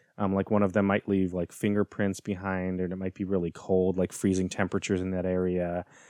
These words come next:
and they might, um, speak to you through a spirit box. So you take these things and you try to find the clues,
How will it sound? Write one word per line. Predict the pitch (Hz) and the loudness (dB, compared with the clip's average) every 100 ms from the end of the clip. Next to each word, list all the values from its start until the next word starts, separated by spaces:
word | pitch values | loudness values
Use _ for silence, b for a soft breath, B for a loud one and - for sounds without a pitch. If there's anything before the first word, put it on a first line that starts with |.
| b b | b b
and | 104 | 0
they | 98 | 2
might, | 95 95 92 98 - 107 | 4 4 4 2 -2 -4
um, | 95 87 85 85 - | -2 -2 -6 -12 -2
speak | - - 107 - | -2 2 0 0
to | 104 | 2
you | 98 | 2
through | 95 101 | 2 0
a | 92 | 0
spirit | - 104 98 | 2 4 6
box. | 101 95 92 | 6 6 4
So | - | 0
you | 95 | 0
take | 120 - | 0 2
these | 110 - | 0 0
things | 101 | -2
and | 98 | -2
you | 92 | 0
try | - 98 | 4 4
to | |
find | 95 98 87 | 4 -2 -2
the | |
clues, | - - 190 117 98 95 | -2 4 6 6 4 -2